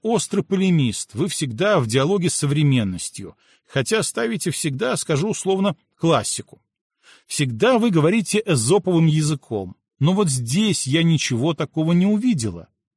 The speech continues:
Я права? Эзоповым, эк вы меня. Знаете, я вот против этого деления. Эзопов, не Эзопов. Язык он у нас один, общий. Каждый метафоризирует в меру своей испорченности.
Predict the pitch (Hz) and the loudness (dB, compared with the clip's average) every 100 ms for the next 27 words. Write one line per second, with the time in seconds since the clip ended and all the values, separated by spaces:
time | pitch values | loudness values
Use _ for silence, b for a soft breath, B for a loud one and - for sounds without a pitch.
0 | _ - 120 113 117 110 110 214 - _ | _ -2 0 0 0 0 0 0 -4 _
1 | _ _ _ _ _ _ _ _ _ _ | _ _ _ _ _ _ _ _ _ _
2 | _ 165 151 117 196 - 117 98 82 80 | _ 0 2 2 2 0 0 0 -4 -8
3 | - 180 165 - 113 113 101 90 78 76 | -4 -2 -2 -2 0 0 -2 -4 -8 -16
4 | _ _ _ _ _ _ _ _ - 98 | _ _ _ _ _ _ _ _ -8 -2
5 | 240 247 160 135 110 143 233 220 - - | 0 -2 -2 -2 -2 -2 -2 -4 -6 -18
6 | _ 160 233 196 143 - 127 117 113 113 | _ -4 -2 -2 -2 -2 -2 -2 0 -2
7 | 98 85 73 76 76 78 _ - 127 90 | -2 -4 -10 -16 -20 -20 _ -4 -4 0
8 | 196 214 - 143 120 110 101 87 175 190 | 0 0 -2 -4 -2 -2 -2 -2 -2 -2
9 | 147 131 - - _ _ - 120 135 139 | -4 -8 -10 -20 _ _ -8 -2 2 2
10 | 139 233 - 196 214 180 156 160 - - | 0 -2 -2 0 2 2 2 0 -2 -2
11 | 147 117 113 95 76 73 _ - 147 120 | 0 0 -2 -2 -6 -12 _ -2 0 0
12 | - - - 73 _ _ _ - 247 180 | -4 -12 -14 -18 _ _ _ -2 0 0
13 | 160 208 160 147 143 139 110 180 196 180 | 2 2 2 0 0 0 0 -2 -2 -2
14 | 120 117 180 190 147 131 131 151 180 - | -2 0 0 0 -2 -2 0 0 -2 -8
15 | - 120 107 - 82 85 - - | -6 -4 -4 -8 -14 -14 -16 -18